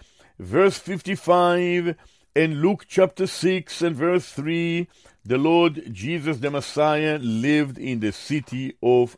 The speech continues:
Nazareth. In Matthew chapter thirteen, we read in verse fifty-five,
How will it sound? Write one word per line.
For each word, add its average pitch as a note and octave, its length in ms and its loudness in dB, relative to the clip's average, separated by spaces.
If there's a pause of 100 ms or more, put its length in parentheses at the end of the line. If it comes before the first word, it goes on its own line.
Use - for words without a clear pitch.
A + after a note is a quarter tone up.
Nazareth. G#2+ 920 -4 (400)
In F2+ 180 -8
Matthew E3 320 2
chapter D#3 380 0
thirteen, E3 720 -4 (1120)
we A2+ 160 -2
read E3 420 2
in C#3+ 180 -4
verse D#3+ 380 2
fifty-five, E3+ 2000 2